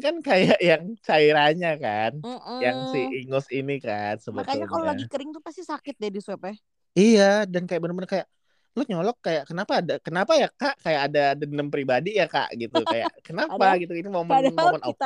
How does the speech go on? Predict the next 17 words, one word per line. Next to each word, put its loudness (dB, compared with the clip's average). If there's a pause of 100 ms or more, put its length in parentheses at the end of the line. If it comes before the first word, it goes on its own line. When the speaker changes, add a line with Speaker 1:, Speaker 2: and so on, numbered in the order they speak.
Speaker 2:
yang 2
Speaker 1:
truth -10 (120)
ya. 4
Speaker 2:
hidungnya -10
kering. -8 (720)
Speaker 1:
Iya, -2 (360)
gitu. -10 (120)
Jangan, -4 (120)
udahlah 4
dicolok, -6
apa -2 (340)
istilah -6 (100)
mereka -4 (100)
tuh, -8 (480)
push 2 (240)
and 0 (320)
twist. 0